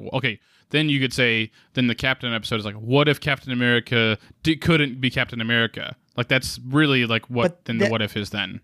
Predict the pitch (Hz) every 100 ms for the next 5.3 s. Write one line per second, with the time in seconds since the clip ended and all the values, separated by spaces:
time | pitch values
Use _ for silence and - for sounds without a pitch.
0 | - 214 277 170 170 226 233 220 170 151
1 | 175 180 - - 190 190 185 165 - 151
2 | - 165 170 170 170 170 185 175 175 156
3 | 156 165 165 170 180 175 156 175 190 190
4 | 190 190 180 175 165 170 160 165 165 156
5 | - 151